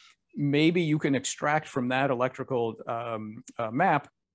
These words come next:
information that will tell you what's going on elsewhere that may be really hard to, uh, really hard to get to. So that, that kind of surrogate, um, you know, that ki-, kind of surrogate diagnostic. So,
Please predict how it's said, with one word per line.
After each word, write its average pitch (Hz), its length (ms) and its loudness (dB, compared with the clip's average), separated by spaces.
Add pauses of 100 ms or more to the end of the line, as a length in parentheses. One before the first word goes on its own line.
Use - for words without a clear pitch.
(520)
information 147 640 2
that 120 120 0
will 127 100 -4
tell 135 220 0
you 123 140 0
what's 123 240 -2
going 127 240 -2
on 113 120 -2
elsewhere 120 380 0
that 113 100 0
may 131 120 -2
be 120 100 -2
really 123 280 -2
hard 107 380 -2
to, 104 320 -10
uh, 110 160 -4
really 110 240 -8
hard 110 240 -8
to - 280 -8 (180)
get 117 180 -6
to. - 160 -16 (260)
So 131 100 -6
that, 123 160 0
that 139 100 0
kind 139 160 2
of 127 60 0
surrogate, 123 540 0 (120)
um, 120 220 -6
you 120 80 -10
know, 107 80 -10
that 120 160 -8
ki-, 127 180 -6
kind 113 140 -6
of 110 80 -10
surrogate 117 420 -4
diagnostic. 120 480 -10
So, 139 140 -2